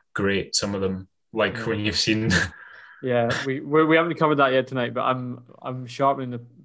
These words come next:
Speaker 2: pencil on that one. That's, uh, the weekend was a bit of a, I, I, I've got to say, I think Scottish Athletics done some really good things, but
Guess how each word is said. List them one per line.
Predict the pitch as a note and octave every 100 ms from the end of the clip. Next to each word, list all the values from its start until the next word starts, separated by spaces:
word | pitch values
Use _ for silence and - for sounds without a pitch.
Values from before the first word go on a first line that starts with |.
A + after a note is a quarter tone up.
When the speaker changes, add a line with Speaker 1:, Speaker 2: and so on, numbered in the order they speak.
| -
Speaker 2:
pencil | B2+ A#2+ A#2+
on | A#2
that | A#2 A#2+
one. | A2+ A#2+
That's, | B2 B2 C3 B2+
uh, | A#2 A2 - - _
the | -
weekend | C3+ E3 D3 C3+ B2
was | A#2+
a | A#2
bit | B2
of | A2+ G#2
a, | G2+ G2 _ _ _ _ _ -
I, | B2+ B2+ C#3+
I, | C#3 D#3
I've | D3+
got | E3+
to |
say, | -
I | D3
think | C3+ C#3
Scottish | - D3
Athletics | D3 C#3
done | C3+
some | B2
really | C3 C3
good | B2 B2
things, | B2+ B2 A#2
but | A#2